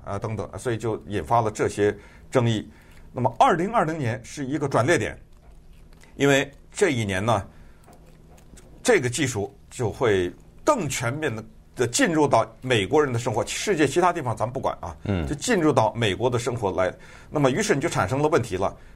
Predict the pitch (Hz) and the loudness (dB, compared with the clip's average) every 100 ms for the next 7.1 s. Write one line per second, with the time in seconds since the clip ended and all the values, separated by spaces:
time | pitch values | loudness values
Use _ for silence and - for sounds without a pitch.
0 | - - 269 285 180 165 110 98 78 76 | -6 -2 0 2 2 0 0 -2 -4 -6
1 | - - - - 147 208 107 85 123 196 | -10 -20 -20 -4 0 0 0 0 -2 -2
2 | - - - - - 110 127 262 240 143 | -6 -20 -20 -16 -2 2 2 2 2 2
3 | 123 202 185 180 123 - 208 139 131 123 | 0 2 2 2 -2 -2 -2 0 -2 -4
4 | - - - 104 107 190 180 185 175 143 | -16 -10 -4 -2 0 0 0 0 2 4
5 | 143 104 101 - - - - 135 135 277 | 2 0 -6 -14 -20 -20 -4 0 0 0
6 | 254 233 190 214 139 104 165 101 98 156 | 0 2 2 2 0 -2 -2 -2 -2 -2
7 | - | -2